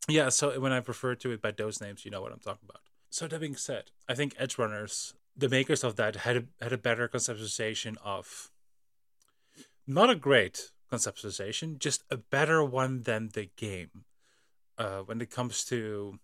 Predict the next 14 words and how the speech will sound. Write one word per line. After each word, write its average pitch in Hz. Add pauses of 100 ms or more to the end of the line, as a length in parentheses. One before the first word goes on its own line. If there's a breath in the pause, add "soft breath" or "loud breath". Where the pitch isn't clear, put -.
(580)
a -
certain 104
kind 90
of 101
despair, 214 (420)
a 131
certain 143
kind 135
of, 117 (880)
uh, 113 (120)
<laughs> -
they 165
understood 165 (160)
that 117